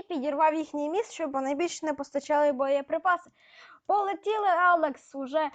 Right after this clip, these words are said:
на іншу військову місію, на ось цьому нашому літачку,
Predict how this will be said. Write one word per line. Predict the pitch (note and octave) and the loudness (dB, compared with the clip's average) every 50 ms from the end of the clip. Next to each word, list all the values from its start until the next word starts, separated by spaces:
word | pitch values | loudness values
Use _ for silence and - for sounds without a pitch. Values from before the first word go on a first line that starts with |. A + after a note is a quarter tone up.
| D4+ - | -10 -16
на | - B3 C4+ D4+ D#4+ E4+ F4 E4 - - | -12 -10 -6 -2 0 0 0 0 0 -2
іншу | D#4+ E4 D#4 C4+ C4 A#3 - - C#4+ C#4 B3 | 0 0 0 0 -2 -6 -6 -4 -4 -4 -2
військову | A#3+ C#4 C4+ C4+ B3 - - - - F4 D#4 D#4 D4+ D4 E4 F4 | -2 -4 -4 -6 -8 -10 -12 0 6 8 8 8 8 4 2 -2
місію, | F#4 G4+ G#4+ A#4 B4 A#4+ A#4+ A4+ A4+ - - G#4+ G#4 G4+ G4 G#4 G#4+ G#4+ G#4+ G#4+ - - - - | -2 -2 -2 -2 -2 0 -2 -2 -4 -4 -6 -4 -2 -2 -2 -2 -2 -4 -6 -8 -16 -20 -14 -8
на | D#4 E4+ F#4+ G4+ G#4 G#4 F#4+ | -2 0 2 2 2 2 0
ось | F#4 D#4+ - - | -2 -4 -8 -12
цьому | - G4+ F#4+ F#4+ F#4+ F#4+ F#4+ F#4+ | -6 -2 -2 -2 -2 -2 -4 -4
нашому | F4 F4 E4+ F4 E4+ - F4 E4 D#4+ E4 E4+ | -2 -2 -2 -2 -2 -4 -6 -4 -2 -2 0
літачку, | D#4+ D#4 D#4+ - - C4 C4+ C4+ - - - G4+ | 0 0 0 0 0 -2 -2 -4 -8 -6 0 2